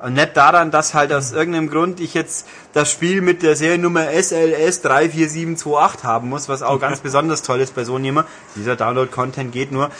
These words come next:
Speaker 1: Vor allem, was habe ich davon, wenn ich den anderen Download-Content natürlich nicht krieg, weil er nicht im deutschen Store ist, also furchtbar. Äh, Dummheit pur, wenn das Spiel Region Code, äh, Region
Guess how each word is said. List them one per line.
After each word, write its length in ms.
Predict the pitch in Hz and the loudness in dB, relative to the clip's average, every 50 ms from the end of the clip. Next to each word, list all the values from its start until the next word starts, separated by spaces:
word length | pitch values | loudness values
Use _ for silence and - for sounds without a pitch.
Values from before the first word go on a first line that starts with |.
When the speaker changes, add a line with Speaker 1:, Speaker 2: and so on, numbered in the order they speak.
| - - - | -18 -20 -10
Speaker 1:
Vor 140 | - - 139 | 0 2 2
allem, 160 | 135 135 131 - - - - - | 2 2 0 -8 -14 -16 -4 -4
was 140 | 131 120 | -4 2
habe 180 | 127 139 151 180 | 4 4 4 4
ich 60 | 175 | 2
davon, 380 | - 180 170 - 165 165 165 165 | 0 -2 0 2 0 0 2 0
wenn 80 | 156 | -2
ich 80 | 156 151 | -2 -4
den 140 | - 139 131 | -4 -4 -4
anderen 260 | 120 139 156 151 139 | -2 0 0 0 2
Download-Content 560 | 139 139 147 151 151 143 151 151 143 156 147 | 2 2 2 0 -4 -4 -4 -6 -6 -6 -6
natürlich 300 | 139 135 - 143 135 131 | -6 -6 -6 -8 -6 -6
nicht 160 | 135 123 - | -8 -8 -6
krieg, 240 | - 151 190 208 - | -2 -2 -2 0 2
weil 140 | 151 139 139 | 2 2 2
er 80 | 139 139 | 2 0
nicht 200 | 139 139 139 151 | -2 -4 -4 -4
im 140 | 139 135 | -4 -2
deutschen 260 | 135 131 135 135 - 131 | -2 -2 -2 -2 -6 -10
Store 340 | - - 147 156 156 151 135 139 | -8 -4 -2 -2 0 0 0 -2
ist, 380 | 156 160 151 135 - - - | -2 -6 -8 -10 -10 -10 -8
also 180 | 113 117 117 - - - - - | -8 -8 -8 -10 -14 -20 -14 -6
furchtbar. 580 | - - - 165 180 175 - 131 120 156 233 - - - - - - - - - - - - - - - - - _ _ _ _ - - - - - - - - - | -4 -2 -2 -2 -4 -4 -2 0 0 0 0 -2 -10 -20 -20 -20 -20 -20 -20 -20 -20 -20 -20 -20 -20 -20 -20 -20 _ _ _ _ -20 -20 -20 -20 -20 -20 -18 -6 0
Äh, 240 | 123 123 120 123 120 - - 151 123 | 2 2 2 2 0 -6 -12 -10 -4
Dummheit 340 | 156 170 185 180 156 147 143 - - - - | -2 0 2 2 2 2 0 -2 -12 -20 -6
pur, 280 | - 175 202 214 196 147 | 2 4 6 6 6 4
wenn 200 | 135 151 170 170 | 2 0 0 0
das 120 | 165 156 | -4 -4
Spiel 240 | - - - 180 180 | -4 -4 -4 -4 -2
Region 600 | 175 175 175 175 185 175 165 160 165 170 190 170 - - - - - - - - - | -2 -2 -2 -2 -4 -4 -4 -4 -6 -8 -12 -16 -18 -20 -20 -20 -20 -20 -20 -18 -12
Code, 440 | - - 156 156 165 165 165 - 170 | -2 0 2 2 2 0 -2 -6 -6
äh, 40 | 151 | -2
Region 480 | 139 156 165 165 170 156 147 139 135 | 0 0 -2 -2 -4 -6 -6 -8 -8